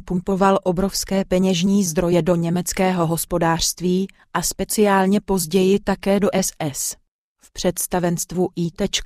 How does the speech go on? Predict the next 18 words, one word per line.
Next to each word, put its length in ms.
G 260
T 140
Farbenu 580
byli 260
mezi 280
jinými 500
Max 400
a 80
Paul 340
Warburg, 560
Federal 460
Reserve, 520
kteří 420
osadili 640
velké 460
banky 360
v 80
Německu 580